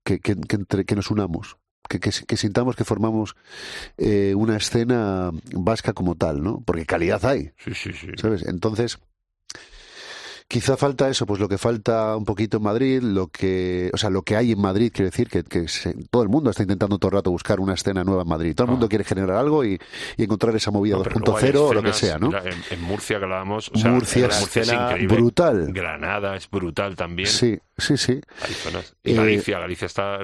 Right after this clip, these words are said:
Speaker 2: ha habiendo un resurgir de la nueva
Speaker 1: Incluso
Speaker 2: movida, ¿no?
Speaker 1: Galicia. Pues yo
Speaker 2: Brutal.
Speaker 1: creo que en Euskadi nos falta un poco el, el unirnos, el,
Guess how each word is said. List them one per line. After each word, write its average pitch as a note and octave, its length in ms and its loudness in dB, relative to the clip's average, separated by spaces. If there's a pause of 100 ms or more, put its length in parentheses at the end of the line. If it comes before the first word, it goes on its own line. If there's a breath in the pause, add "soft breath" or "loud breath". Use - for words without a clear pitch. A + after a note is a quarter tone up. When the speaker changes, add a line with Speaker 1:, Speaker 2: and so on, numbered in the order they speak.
(120)
Speaker 2:
ha F#2+ 200 -2
habiendo G2+ 240 -4
un G#2+ 120 -6
resurgir G2+ 520 -6
de G2 140 -4
la F#2 180 -4
nueva G2 220 0
Speaker 1:
Incluso G#2+ 380 2
Speaker 2:
movida, G2 100 4
¿no? G2 60 2
Speaker 1:
Galicia. G#2 400 0
Pues G2 220 0
yo A#2 120 2
Speaker 2:
Brutal. B2+ 80 2
Speaker 1:
creo C3+ 140 2
que C3 100 2
en B2 120 2
Euskadi C3 380 2
nos A2+ 180 0
falta A#2 340 2
un A#2 100 -6
poco D3 400 0 (600 loud breath)
el, G2 420 2
el G#2 100 2
unirnos, F3 600 0
el, F2+ 1080 -2